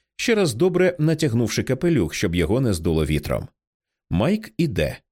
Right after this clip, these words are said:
зупиняється біля купола. Тепер з близької відстані видно меморіальну дошку. Не найпопулярніша в народі війна. Списком, великими літерами фраза:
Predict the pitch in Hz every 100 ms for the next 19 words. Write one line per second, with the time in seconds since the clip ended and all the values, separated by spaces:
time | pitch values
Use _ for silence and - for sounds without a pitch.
0 | _ _ - 123 170 226 233 - 139 98
1 | 117 120 - 82 78 78 76 92 _ _
2 | - 98 160 156 98 117 123 - 98 87
3 | 104 190 - 156 107 135 156 147 123 110
4 | 107 117 131 151 208 - - - - _
5 | _ _ - 175 175 151 123 131 147 175
6 | 160 101 - 92 98 98 90 92 90 85
7 | 78 64 - _ _ _ - - 110 123
8 | - 185 185 - _ _ 110 156 214 196
9 | 165 170 208 175 170 160 135 107 90 76
10 | -